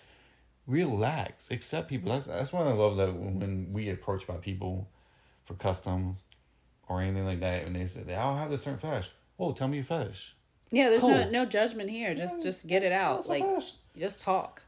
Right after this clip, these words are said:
Speaker 1: Yeah, it's
Speaker 2: You
Speaker 1: cool
Speaker 2: know?
Speaker 1: stuff. This is cool. This is what gets you off. Cool. Let me see if I can make that video for you.
Speaker 2: And if, and another
Speaker 1: It's
Speaker 2: thing, if I
Speaker 1: fun.
Speaker 2: can't, I might have someone I know that I'm cool with that could do it for you. So,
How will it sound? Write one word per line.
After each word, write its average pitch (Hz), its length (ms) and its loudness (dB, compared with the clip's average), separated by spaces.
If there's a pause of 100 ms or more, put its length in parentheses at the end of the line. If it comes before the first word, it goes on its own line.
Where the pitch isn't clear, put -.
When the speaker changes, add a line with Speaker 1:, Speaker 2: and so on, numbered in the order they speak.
(140)
Speaker 1:
Yeah, 440 260 2
it's 370 200 0
Speaker 2:
You 339 80 0
Speaker 1:
cool 381 180 10
Speaker 2:
know? 415 60 12
Speaker 1:
stuff. 427 520 4
This 214 180 -2
is 208 160 -6
cool. 220 240 -6
This 170 140 0
is 185 60 -4
what 196 160 0
gets 185 200 -6
you 208 80 2
off. 202 220 -2
Cool. 196 300 -2 (300)
Let 156 200 0
me 208 60 -2
see 196 140 -6
if 185 80 0
I 175 60 -2
can 180 140 -6
make 180 140 -4
that 175 280 -4
video 185 320 -2
for - 240 -8
you. - 160 -14
Speaker 2:
And 226 160 4
if, 247 240 -4
and 214 240 -2
another 214 320 -2
Speaker 1:
It's 302 60 2
Speaker 2:
thing, 160 80 4
if 185 100 -2
I 160 160 6
Speaker 1:
fun. 92 80 -4
Speaker 2:
can't, 196 480 0
I 180 80 2
might 214 220 -2
have 226 140 -6
someone 214 480 -8
I 185 120 -4
know 190 560 -2
that 165 280 -6
I'm 175 200 -6 (300)
cool 220 260 2
with 165 300 -2
that 156 240 -6
could 165 180 -6
do 190 160 -4
it 165 80 -8
for - 180 -8
you. - 140 -14
So, 151 260 -8